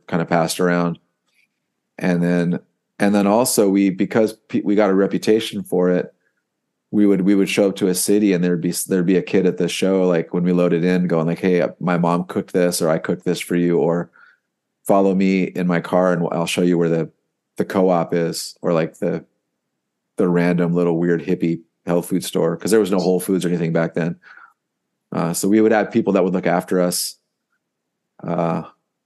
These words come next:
usually in a pinch, you, you could go to, like, an Asian or South Asian place, places that were not really, they don't really have meat in their,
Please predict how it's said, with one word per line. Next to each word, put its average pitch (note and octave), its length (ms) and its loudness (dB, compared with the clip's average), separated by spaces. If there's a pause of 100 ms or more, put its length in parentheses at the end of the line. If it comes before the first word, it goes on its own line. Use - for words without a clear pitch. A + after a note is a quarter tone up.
(160)
usually A2 500 4
in F#2+ 120 0
a F#2+ 80 2
pinch, F#2+ 440 -2
you, F#2 320 -2
you F#2 140 -2
could E2+ 140 -2
go F#2 160 2
to, F2+ 60 2
like, E2+ 400 0
an E2+ 140 -2
Asian F2 340 0
or E2+ 80 0
South E2+ 320 0
Asian F2 320 0
place, F2+ 540 -2 (500)
places G2+ 320 2
that F2 120 4
were F#2 100 2
not F2 320 0
really, F#2 300 0 (880)
they G#2 80 2
don't G2 100 4
really F2+ 160 2
have F2 220 0
meat F#2 360 0
in F2 140 0
their, E2+ 300 0